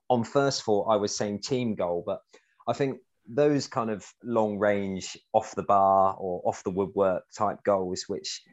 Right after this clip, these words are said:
you know, come out of nowhere, they do tend to be scored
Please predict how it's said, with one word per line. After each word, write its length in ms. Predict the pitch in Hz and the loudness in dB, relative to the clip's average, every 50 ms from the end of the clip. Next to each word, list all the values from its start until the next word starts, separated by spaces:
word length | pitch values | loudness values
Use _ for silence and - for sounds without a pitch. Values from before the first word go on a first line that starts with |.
| - - - - _ _ _ _ _ | -20 -20 -20 -20 _ _ _ _ _
you 300 | - 98 104 104 98 101 | -20 -14 -4 0 2 2
know, 140 | 95 92 90 | 2 2 0
come 200 | - - - 107 | -2 0 2 2
out 140 | 104 - 104 | 2 2 2
of 60 | 101 | 4
nowhere, 600 | 101 104 104 101 98 90 92 87 87 90 82 - _ - - - - 110 | 6 6 8 8 6 4 2 0 -2 -6 -8 -10 _ -20 -20 -14 -2 2
they 160 | 107 113 113 | 4 4 6
do 200 | - 139 170 175 | 6 6 4 4
tend 360 | - - - 143 131 139 131 | 4 2 0 2 2 2 0
to 100 | - 117 | 0 0
be 140 | 90 107 104 | 0 0 0
scored 500 | - - - - 110 110 107 104 101 | 0 0 2 4 6 6 8 6 6